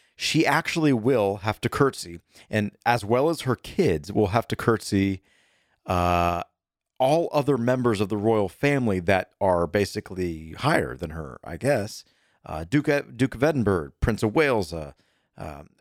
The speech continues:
of course, the, uh, Duke and Duchess of Cambridge, which is William and Kate. They have to be called Your Royal Highness or uh, uh, yes, uh, when you first walk in the room or first greet them, and then after that it's sir or ma'am. Um,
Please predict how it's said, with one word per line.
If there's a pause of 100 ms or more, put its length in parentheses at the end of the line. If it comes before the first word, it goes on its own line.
(120)
of
course,
the,
uh,
Duke
and
Duchess
of
Cambridge,
which
is
William
and
Kate. (420)
They
have
to
be
called
Your
Royal
Highness
or (1000)
uh, (680)
uh,
yes, (280)
uh,
when
you
first
walk
in
the
room
or
first
greet
them,
and
then
after
that
it's
sir (480)
or
ma'am. (540)
Um,